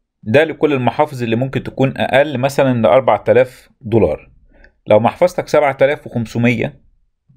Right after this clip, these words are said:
أو لما فوق، وحتى لو عندك خساير كمان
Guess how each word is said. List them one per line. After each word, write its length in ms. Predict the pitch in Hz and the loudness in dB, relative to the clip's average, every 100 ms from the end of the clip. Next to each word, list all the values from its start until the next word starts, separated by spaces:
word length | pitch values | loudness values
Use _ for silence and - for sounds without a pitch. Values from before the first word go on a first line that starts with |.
| 123 | 0
أو 300 | 101 92 - - | 0 0 -12 -4
لما 300 | 110 117 104 | 0 2 0
فوق، 420 | - 131 - - _ _ 95 | 0 0 -2 -12 _ _ -4
وحتى 360 | - 165 - | -2 -2 -2
لو 80 | 117 | -2
عندك 300 | 110 135 - | -2 -4 -4
خساير 520 | - - 135 104 90 | -4 0 0 0 -4
كمان 460 | - 95 117 170 | -6 0 0 0